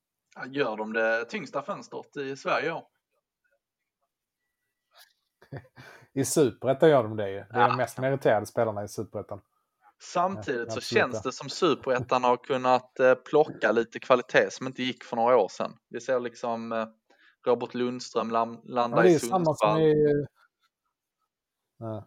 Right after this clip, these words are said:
Speaker 2: Men det är samma som i Allsvenskan. Alltså att det, det kanske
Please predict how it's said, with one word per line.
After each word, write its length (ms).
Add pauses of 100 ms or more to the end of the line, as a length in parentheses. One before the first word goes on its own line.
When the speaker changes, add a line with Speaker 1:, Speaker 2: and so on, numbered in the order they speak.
(180)
Speaker 2:
Men 120
det 60
är 40
samma 300
som 200
i 40
Allsvenskan. 600 (100)
Alltså 220
att 100
det, 160
det 140
kanske 300